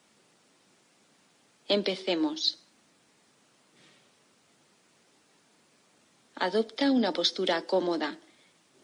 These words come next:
Relaja hombros y brazos y alarga la columna,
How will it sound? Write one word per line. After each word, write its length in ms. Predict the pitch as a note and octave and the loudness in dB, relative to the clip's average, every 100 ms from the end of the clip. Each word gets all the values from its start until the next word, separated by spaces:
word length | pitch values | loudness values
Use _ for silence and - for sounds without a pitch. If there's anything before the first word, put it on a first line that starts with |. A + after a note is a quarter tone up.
| - | -6
Relaja 680 | - F3+ F3 F3 - E3+ D#3+ | 0 2 2 0 -2 0 2
hombros 800 | F3+ F#3+ G3+ G3+ G3+ G#3 - | 2 0 -2 0 0 2 0
y 60 | E3+ | 0
brazos 760 | E3+ F3 F#3+ A#3+ B3+ C4 - - | -2 -2 -2 0 2 0 -2 -6
y 160 | D#3+ | -6
alarga 440 | E3 D#3+ E3+ E3 E3 | -4 -4 -6 -6 -8
la 120 | D#3+ | -6
columna, 600 | F3 F3 F3 E3+ D#3 | -6 -4 -4 -4 -4